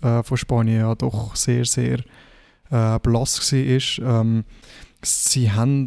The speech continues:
auch jetzt momentan, äh, nicht besonders viel soll ich sagen, sagen wir,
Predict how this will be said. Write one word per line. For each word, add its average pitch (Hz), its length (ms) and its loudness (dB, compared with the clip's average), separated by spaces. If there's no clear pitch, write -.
auch 127 160 0
jetzt 123 400 -2
momentan, 120 1080 0
äh, 123 240 0
nicht 117 300 0
besonders 127 520 0
viel 123 440 0
soll 123 140 0
ich 120 60 0
sagen, 113 300 2
sagen 117 300 0
wir, 127 80 -6